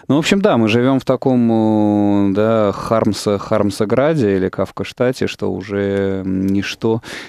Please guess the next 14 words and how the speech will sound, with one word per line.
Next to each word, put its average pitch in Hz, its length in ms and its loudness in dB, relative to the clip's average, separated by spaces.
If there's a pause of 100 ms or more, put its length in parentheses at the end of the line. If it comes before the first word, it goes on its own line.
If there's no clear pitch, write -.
(140)
ничто 113 300 -2
не 107 140 2
является 101 680 0
достаточно 98 640 -2
абсурдным, 110 480 -2
достаточно 98 480 -2
удивительным 98 500 -2
для 87 200 -6
нас. - 260 -12 (460)
Ну 147 80 2
вот, 170 200 -2
э, 160 380 4
всё-таки, 139 360 2
пытаясь, 160 520 0